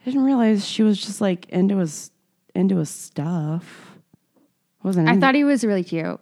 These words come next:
Speaker 1: He wasn't.
Speaker 2: <laughs> God.
Speaker 1: He opened his mouth and he was a fucking idiot. Sorry. He didn't even know who Ron Jeremy was. Or maybe he did. We don't know.
Speaker 2: Oh, man. Um,
Speaker 1: Uh.
Speaker 2: there was not a lot of great conversation.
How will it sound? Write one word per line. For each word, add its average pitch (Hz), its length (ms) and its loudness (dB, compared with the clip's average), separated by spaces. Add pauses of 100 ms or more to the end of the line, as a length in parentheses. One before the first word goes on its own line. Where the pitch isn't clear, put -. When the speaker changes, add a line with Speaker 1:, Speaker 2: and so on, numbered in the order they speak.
(160)
Speaker 1:
He 220 240 -10
wasn't. 180 460 -6 (720)
Speaker 2:
<laughs> 233 80 0 (1080)
God. 233 420 0
Speaker 1:
He 330 220 -2
opened 381 200 2
his 254 120 -2
mouth 269 280 4
and 240 60 2
he 208 60 2
was 175 100 0
a 170 60 -2
fucking 196 320 0
idiot. 143 460 0 (240)
Sorry. 180 300 2
He 220 80 4
didn't 349 160 6
even 392 120 4
know 359 120 4
who 330 140 2
Ron 262 300 4
Jeremy 165 360 0
was. - 360 -10 (120)
Or 202 160 2
maybe 233 260 2
he 214 80 4
did. 196 340 2
We 160 140 4
don't 196 140 4
know. 147 220 0 (520)
Speaker 2:
Oh, 247 560 2
man. 175 640 -2 (260)
Um, 202 640 2 (120)
Speaker 1:
Uh. 233 1900 -4
Speaker 2:
there 254 180 4
was 254 200 4
not 247 280 4
a 247 60 4
lot 220 200 4
of 214 120 2
great 190 280 2
conversation. 180 1200 0